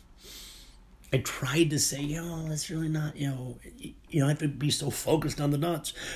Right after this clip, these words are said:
Uh, but she was insistent. "Yes. I got it. He likes it."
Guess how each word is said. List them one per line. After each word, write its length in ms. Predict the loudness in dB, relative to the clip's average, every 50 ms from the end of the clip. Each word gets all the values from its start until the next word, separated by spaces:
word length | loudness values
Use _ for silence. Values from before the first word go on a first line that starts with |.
| -10 -6 -2
Uh, 220 | 0 0 2 0
but 200 | 0 -2 -2 0
she 260 | 2 2 4 4 4
was 320 | 4 6 4 2 2 0 -4 -2 0 0 0 0 -4 -20 -20 -20 -18 -8 -4
insistent. 800 | 0 4 4 6 6 8 8 8 8 6 2 -2 -6 -8 -10 -12 -14 -20 -20 -20 -20 -20 -20 -20 -20 -6 2
"Yes. 540 | 6 6 6 8 6 6 6 4 4 2 -2 -6 -14 -18 -16 -14 -14 -14 -14 -14 -16 -16 -16 -16 -16 -16 -14 -12 -12 -12 -12 -14 -16 -18 -20 -20 -12 -8
I 140 | -6 -6 -6 -8 -4 2 4
got 220 | 6 6 6 4
it. 100 | 0 -4 -6 -12 -20 -20 -16
He 180 | -12 -10 -8
likes 500 | -8 -6 -4 0 4 4 4 4 4 2
it." 100 | 0 0